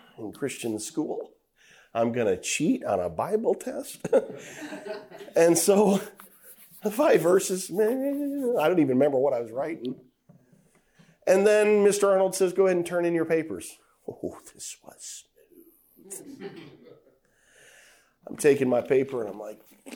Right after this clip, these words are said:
pulled it out of my desk 'cause no one would ever know. Finished Bible class that day. Mister Arnold says, "Hey, you're dismissed." Head to lunch, or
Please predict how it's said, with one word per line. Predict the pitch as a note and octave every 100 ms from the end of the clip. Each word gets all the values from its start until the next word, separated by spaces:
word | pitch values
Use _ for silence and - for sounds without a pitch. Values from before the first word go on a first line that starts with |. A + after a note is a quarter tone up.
| - - - - - _ - _ - - - - - - - - _ _ _ _ _ _ - -
pulled | C3+ B2+
it |
out | B2+ B2
of |
my | A#2
desk | A2 B2+ D3 C#3+ -
'cause | F#2+
no | G2 B2
one | D3 C#3+ A2+
would | -
ever | - A#3+
know. | E3+ G2+ C2+ - _ _ _ _ _ _ _ _ _ _ _ _ _ _ _ _ _ _ _ _
Finished | D#3+ E3 E3
Bible | C#3+ C#3+ C#3+
class | C#3 D3 D3 C#3+ -
that | C#3 A#2+
day. | B2+ C3 C#3 C#3 C3 _ _ _
Mister | - C3 C3+
Arnold | C3+ C#3
says, | C#3 B2+
"Hey, | D#3 C#3+
you're | C3+
dismissed." | A#2+ A2+ C3 C#3+ C#3 -
Head | B2+ C3
to | A#2+ G2+ -
lunch, | G#2 G#2+ B2+ C#3 -
or | A2+ F#2+